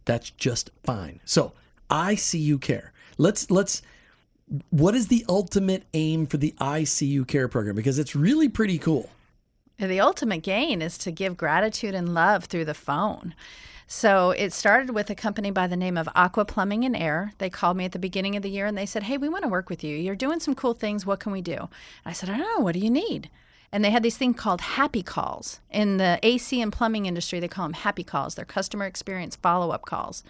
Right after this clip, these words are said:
Speaker 2: So I started doing that for them, and then I turned it into an entire division where we have seven people making calls across the country.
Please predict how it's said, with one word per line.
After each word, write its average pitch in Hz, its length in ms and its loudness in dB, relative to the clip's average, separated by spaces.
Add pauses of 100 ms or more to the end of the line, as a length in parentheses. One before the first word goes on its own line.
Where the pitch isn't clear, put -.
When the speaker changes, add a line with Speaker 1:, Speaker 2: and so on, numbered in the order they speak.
(420)
Speaker 2:
So 247 80 0
I 240 60 2
started 320 380 2
doing 277 240 2
that 190 240 4
for 202 100 -6
them, 180 300 -4
and 208 100 0
then 214 80 0
I 214 80 0
turned 240 300 -4
it 233 100 -4
into 220 300 -2
an 202 80 -2
entire 202 400 0
division 208 400 -2
where 226 160 -2
we 339 140 -4
have 262 180 -6
seven 262 420 2
people 240 320 -6
making 185 300 -6
calls 170 320 0
across 185 340 -2
the - 80 -12
country. 214 460 -4